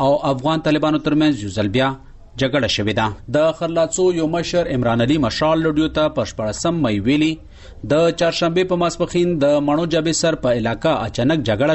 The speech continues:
شروع شوه چې وروسته پر پوله پرتو یو شمېر سیمو ته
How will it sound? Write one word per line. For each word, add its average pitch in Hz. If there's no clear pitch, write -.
شروع 156
شوه 156
چې -
وروسته 185
پر 131
پوله 175
پرتو 117
یو 120
شمېر 113
سیمو 165
ته 160